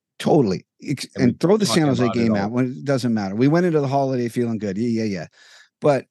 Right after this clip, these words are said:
Speaker 1: that's why I asked you that question straight up, because it entered me like, "Okay, we're not feeling great. What happens if they go on the road and they go oh and four?" And you had a decent pause because you,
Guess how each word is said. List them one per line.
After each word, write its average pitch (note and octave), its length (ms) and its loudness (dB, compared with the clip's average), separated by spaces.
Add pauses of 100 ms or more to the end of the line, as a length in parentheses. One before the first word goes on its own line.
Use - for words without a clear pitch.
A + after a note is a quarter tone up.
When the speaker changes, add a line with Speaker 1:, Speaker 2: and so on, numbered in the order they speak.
(240)
Speaker 1:
that's D3 220 0
why F#3 180 0
I D#3 200 0
asked A2+ 320 -6
you C3 100 0
that A#2 200 -2
question G2 380 -8
straight F#2 360 -6
up, - 160 -12 (280)
because A2+ 460 -2
it A#2+ 160 0
entered B2 380 0
me G#2 500 0
like, G2 220 -8
"Okay, G#2+ 220 -4
we're G#2+ 120 0
not B2+ 160 -2
feeling A2+ 280 -2
great. F2 180 -8 (120)
What B2 200 0
happens D#3 300 0
if E3 100 -6
they D#3+ 80 -2
go C3+ 140 -2
on D3 120 0
the C#3+ 80 -4
road F2 400 -6
and G#2 100 -4
they G#2 80 -2
go G2+ 180 -4
oh G2+ 100 -2
and G2 120 -4
four?" D3+ 340 -6 (600)
And A#2+ 140 4
you C#3+ 100 6
had F#3+ 80 2
a F3 40 2
decent A#2+ 380 0
pause E2+ 500 -8 (640)
because A2 340 0 (680)
you, G#2 300 -6